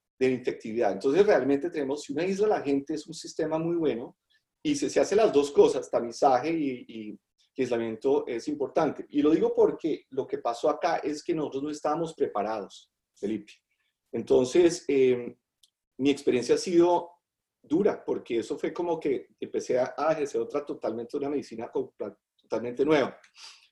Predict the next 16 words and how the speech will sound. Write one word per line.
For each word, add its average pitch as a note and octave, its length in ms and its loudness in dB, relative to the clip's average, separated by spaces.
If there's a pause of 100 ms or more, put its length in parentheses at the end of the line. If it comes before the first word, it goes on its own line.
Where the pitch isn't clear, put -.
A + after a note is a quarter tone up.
(280)
Em, C3 560 4 (380)
y C#3+ 500 0 (300)
esa C#3+ 140 2
experiencia E3+ 760 2
en D3 140 -2
el B2 80 -6
servicio A#2 320 -4
de E3 80 6
urgencias C3+ 640 -2
es A#2 160 -16
un, C3+ 260 -4
es A#2+ 220 -10
una D3 220 -4
pregunta C3+ 640 -6
muy C3+ 220 -4
importante, A#2 720 -6